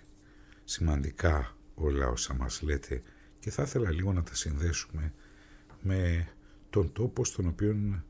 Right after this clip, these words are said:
ζείτε, δραστηριοποιείστε, εργάζεστε. Με τις Ηνωμένες Πολιτείες.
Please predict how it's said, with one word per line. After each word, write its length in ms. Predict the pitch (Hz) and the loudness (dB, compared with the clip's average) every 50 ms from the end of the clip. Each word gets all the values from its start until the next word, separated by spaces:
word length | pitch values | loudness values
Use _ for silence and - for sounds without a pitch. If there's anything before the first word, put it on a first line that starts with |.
| - - - - - - - | -14 -20 -20 -20 -20 -20 -6
ζείτε, 400 | - 85 80 87 92 92 - 95 | -2 2 2 2 2 0 -2 -2
δραστηριοποιείστε, 840 | 87 92 87 76 - - 87 80 76 69 - 76 76 82 - - 87 | 0 0 0 -2 -2 0 0 0 0 0 0 0 0 0 0 0 0
εργάζεστε. 640 | 80 73 69 71 76 80 76 76 - - - 67 - - - - - - - - - - - - - - - - - - - - - | -2 0 0 0 0 0 0 -2 -2 -4 -6 -10 -12 -12 -20 -20 -20 -20 -20 -20 -20 -20 -20 -20 -20 -20 -20 -20 -20 -20 -20 -8 -6
Με 60 | - | -2
τις 120 | - - - | -2 0 2
Ηνωμένες 360 | 107 98 90 107 120 104 - | 2 2 4 4 2 0 0
Πολιτείες. 640 | - 85 82 73 - - 80 69 67 - - - | -2 -4 -4 -4 -2 -2 -2 -2 -2 -4 -6 -8